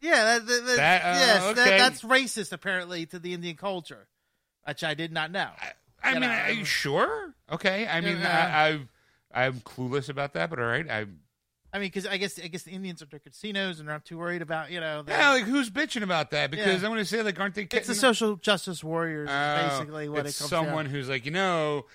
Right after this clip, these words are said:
Speaker 2: in my opinion,
Speaker 1: Yeah.
Speaker 2: then Peter Pan's racist because,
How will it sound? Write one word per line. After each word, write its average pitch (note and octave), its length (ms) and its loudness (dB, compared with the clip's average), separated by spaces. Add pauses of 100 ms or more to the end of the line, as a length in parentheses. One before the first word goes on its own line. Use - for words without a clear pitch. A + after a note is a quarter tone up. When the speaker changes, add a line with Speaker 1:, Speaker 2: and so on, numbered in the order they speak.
(120)
Speaker 2:
in D3+ 240 -6
my F3+ 220 0
opinion, A#2 840 -8 (120)
Speaker 1:
Yeah. C#3 280 -10
Speaker 2:
then E3 240 -4
Peter C#3 240 -2
Pan's A#2+ 420 -4
racist G2 600 -6
because, F#2 720 -4